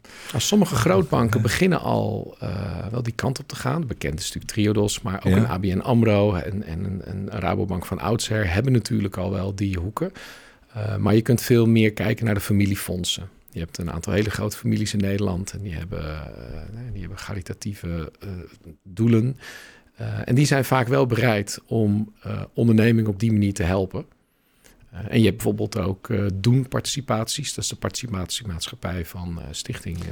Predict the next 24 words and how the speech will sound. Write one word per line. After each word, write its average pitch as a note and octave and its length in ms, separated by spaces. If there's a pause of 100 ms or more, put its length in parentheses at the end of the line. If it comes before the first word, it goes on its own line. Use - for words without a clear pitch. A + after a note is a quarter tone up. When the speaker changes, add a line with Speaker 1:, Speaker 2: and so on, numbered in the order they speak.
(140)
Speaker 1:
Doen D3 200
en B2+ 80
de G#2+ 60
Postcode B2 460
Loterij. A2 440
Speaker 2:
Ja. F#2+ 120 (760)
Speaker 1:
Dus - 160
er D3+ 60
zijn F3 180
wel F#3 140
mogelijkheden, B2 640
maar B2 120
je A2+ 100
kunt B2+ 200
het A2+ 80
niet B2+ 220
zomaar D#3 520
uit B2+ 260
het, - 240 (760)
uit - 220
het G#2 100
investeerdersnetwerk F2+ 880
halen. C#2+ 240
Speaker 2:
Ja. E2 180